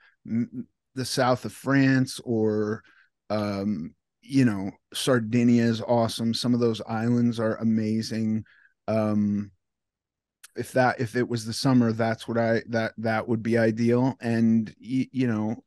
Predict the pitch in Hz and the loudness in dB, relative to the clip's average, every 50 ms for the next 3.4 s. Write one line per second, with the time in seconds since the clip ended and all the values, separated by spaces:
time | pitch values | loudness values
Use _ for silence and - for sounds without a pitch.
0 | - 131 139 - - 123 - - 190 214 220 185 147 135 - 135 143 143 151 143 | -4 -4 -4 -4 -6 -8 -4 -2 2 2 2 2 2 0 0 2 2 4 4 4
1 | 139 131 123 127 120 110 - 127 120 123 123 113 107 107 104 104 107 110 - - | 4 4 4 2 0 0 0 0 0 2 2 2 0 0 0 -2 -4 -6 -6 -4
2 | 110 113 117 120 120 120 117 113 110 110 107 104 101 - - - 117 107 104 101 | -2 0 2 4 4 4 4 2 2 0 0 -2 -2 -6 -8 -6 -4 -2 -2 -2
3 | 101 101 95 - - - - | -2 -2 -4 -6 -8 -14 -16